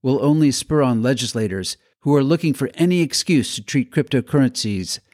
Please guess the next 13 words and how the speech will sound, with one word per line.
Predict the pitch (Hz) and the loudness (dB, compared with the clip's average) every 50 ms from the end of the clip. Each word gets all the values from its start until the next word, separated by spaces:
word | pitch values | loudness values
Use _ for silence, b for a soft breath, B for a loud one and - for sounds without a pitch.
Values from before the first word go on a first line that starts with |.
| _ _ - | _ _ -4
as | 107 117 110 | -2 -2 -2
securities. | - 110 - - - 113 117 113 98 82 - - - - - - - _ _ _ _ _ _ _ _ _ _ | -2 -6 -6 -2 0 2 2 2 0 -2 -8 -10 -10 -12 -12 -12 -14 _ _ _ _ _ _ _ _ _ _
And | 113 117 104 98 | 0 0 2 2
that | 104 123 131 127 - | 2 2 2 0 0
would | - 120 107 | -2 -4 -2
be | 92 113 104 | 0 -2 -4
bad | - - 113 113 120 123 123 120 107 113 | -2 -2 0 2 4 4 4 2 4 4
news | 123 120 117 104 98 - | 2 4 2 0 -2 -4
for | - 104 98 | -6 -6 -8
the | 101 - | -8 -4
crypto | - 131 - _ - 113 107 101 | -4 -6 -4 _ 0 0 0 0
world | 98 110 113 110 107 104 104 - | 0 0 0 0 0 -2 -4 -8
indeed. | - 104 110 113 107 95 - 95 92 95 85 76 76 - - | -6 -2 -2 -2 -2 -2 -4 -4 -4 -4 -6 -8 -12 -18 -20